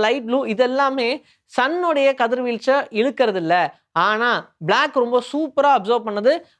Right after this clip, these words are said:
பிளாக் மாதிரியே இருக்கிற டார்க் ஷேட்ஸ் எல்லாம் ரொம்ப சூப்பரா அப்சர்வ் பண்ணுது அப்படின்றத கண்டுபிடிச்சிருக்காங்க. So இதனால தான் நம்ம பாடி ரொம்ப சீக்கிரமா டீஹைட்ரேட் ஆயிருது, ஸ்கின்ல நிறைய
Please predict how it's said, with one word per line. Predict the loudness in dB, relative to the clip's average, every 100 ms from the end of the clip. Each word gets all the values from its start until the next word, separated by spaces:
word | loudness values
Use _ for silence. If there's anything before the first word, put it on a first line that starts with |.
| -6
பிளாக் | 0 0 0 -2
மாதிரியே | 2 2
இருக்கிற | 0 -2 0
டார்க் | 2 0 0
ஷேட்ஸ் | -4 -2
எல்லாம் | -2 -2
ரொம்ப | -4
சூப்பரா | -8 -2 2 2
அப்சர்வ் | 2 -2 -2
பண்ணுது | -2 -2
அப்படின்றத | -2 -4 -6 -6
கண்டுபிடிச்சிருக்காங்க. | -6 -8 -10 -10 -6 -6 -6
So | -6 -4
இதனால | 0 2 2 0
தான் | -2 -2 -4 -6 -16 -6
நம்ம | -4 0 2
பாடி | 2 0
ரொம்ப | -2 -4 -4
சீக்கிரமா | -6 -2 -2 0 -2 -2
டீஹைட்ரேட் | 0 0 0 -2 0 0
ஆயிருது, | 0 -2 -4 -6 _ -20
ஸ்கின்ல | -2 0 2 0 2
நிறைய | 0